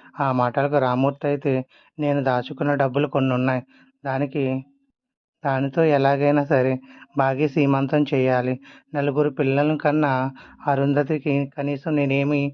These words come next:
చేయలేకపోయాను. కనీసం భాగ్యకైనా సీమంతం చేయాలని మంగళకు చెప్తాడు." ఆ మాటలకు మంగళ మనసులో ములుక్కుంటూ ఉంటుంది. రణవీర్ అయితే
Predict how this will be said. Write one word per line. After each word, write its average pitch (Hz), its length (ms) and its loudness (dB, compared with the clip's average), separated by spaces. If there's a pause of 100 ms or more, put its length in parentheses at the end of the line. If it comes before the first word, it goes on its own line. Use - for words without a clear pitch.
(360)
చేయలేకపోయాను. 135 880 -2 (1120)
కనీసం 143 340 -2
భాగ్యకైనా 139 560 4
సీమంతం 139 560 4
చేయాలని 139 600 4 (420)
మంగళకు 139 460 -2
చెప్తాడు." 123 500 -6 (360)
ఆ 147 180 -2
మాటలకు 131 540 -2
మంగళ 135 400 2 (600)
మనసులో 139 420 -2
ములుక్కుంటూ 139 560 -4
ఉంటుంది. 120 460 -6 (1300)
రణవీర్ 147 420 0
అయితే 160 280 2